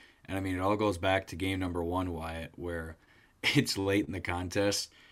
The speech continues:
and they got the game put away, basically. And we got to talk to him. That's what was fun about this, too, is getting to know Eric a little bit better before watching him pitch this weekend. And if you didn't hear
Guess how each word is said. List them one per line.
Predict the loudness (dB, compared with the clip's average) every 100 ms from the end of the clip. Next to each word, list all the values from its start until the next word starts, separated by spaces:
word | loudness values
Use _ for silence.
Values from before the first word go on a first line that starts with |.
| -20 _ -8
and | -6 -4 -4 -4
they | -2
got | 0 -2
the | -4
game | -6 -4
put | -4 -4
away, | -2 0
basically. | 0 0 -2 -2 2 2 0
And | -2 -4 -6 -8 -4
we | 2
got | 4 4
to | 2
talk | 2 4 4
to | 2
him. | 0
That's | 0 2
what | 2
was | 2
fun | 0 0
about | 2 0 0
this, | -4
too, | 0
is | 0 0
getting | 0 0
to | 0
know | 0 0
Eric | 0 0 -2
a |
little | -2 0
bit | -2 -2
better | 0 0
before | -2 -4 0
watching | 0 0 -4
him | -8
pitch | -8 -8 -6
this | -8 -6
weekend. | -6 -6 -8
And | -8 -12 -12
if | -8
you | -4
didn't | -4 -4
hear | -4 -2 -2